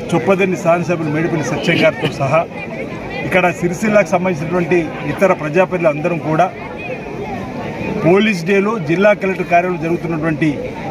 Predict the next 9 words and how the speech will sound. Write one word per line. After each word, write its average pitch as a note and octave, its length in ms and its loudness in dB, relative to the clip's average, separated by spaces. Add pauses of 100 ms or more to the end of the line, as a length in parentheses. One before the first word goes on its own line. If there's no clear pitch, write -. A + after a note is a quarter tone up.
(180)
ఈ - 20 2 (140)
సంక్షేమ G3 500 2
అభివృద్ధి F#3+ 340 0
కార్యక్రమంలో F3 460 2 (140)
పాల్పంచుకొని E3+ 640 2 (840)
సంవత్సర G3+ 480 2 (240)
కాలంలోనే G3 600 4 (1120)
ఓవైపు F#3+ 380 2 (160)
సంక్షేమాన్ని, G#3 720 2